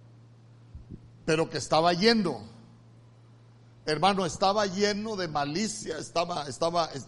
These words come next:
perdón, estaba lleno de, de todo engaño, estaba lleno, sí, maldad, estaba lleno de maldad, pero estaba vacío. Del Espíritu Santo. Y mire lo, mire lo más tremendo. Falso profeta. Diga conmigo, falso profeta.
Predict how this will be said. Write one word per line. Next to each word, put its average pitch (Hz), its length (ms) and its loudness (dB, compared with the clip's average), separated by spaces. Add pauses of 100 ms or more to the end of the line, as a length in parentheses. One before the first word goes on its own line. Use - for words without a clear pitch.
perdón, 143 280 -4
estaba 165 280 4
lleno 165 340 2
de, 131 160 -2
de 117 160 -2
todo 156 300 2
engaño, 160 480 0
estaba 151 320 0
lleno, 156 220 -2
sí, 370 120 -4
maldad, 151 520 -2 (420)
estaba 160 320 4
lleno 175 300 2
de 156 100 2
maldad, 147 460 2
pero 147 160 0
estaba 165 320 2
vacío. 147 580 -2 (760)
Del 139 220 0
Espíritu 147 520 -2
Santo. 151 360 -2
Y 127 40 -6
mire 160 260 -4
lo, 139 160 -6
mire 151 280 -6
lo 135 140 -4
más 139 300 -6
tremendo. 117 520 -12 (560)
Falso 147 400 -2
profeta. 131 400 -4
Diga 165 160 0
conmigo, 165 380 -4
falso 151 300 -2
profeta. 107 480 -8